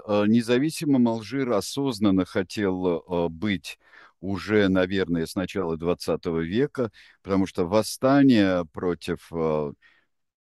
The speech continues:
порой действительно варварского отношения,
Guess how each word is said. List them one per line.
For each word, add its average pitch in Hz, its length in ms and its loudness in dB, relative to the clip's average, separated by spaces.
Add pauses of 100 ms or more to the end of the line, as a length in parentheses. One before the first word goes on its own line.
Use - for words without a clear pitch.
(180)
порой 98 520 0
действительно 85 720 -4
варварского 80 760 -2
отношения, 73 920 -4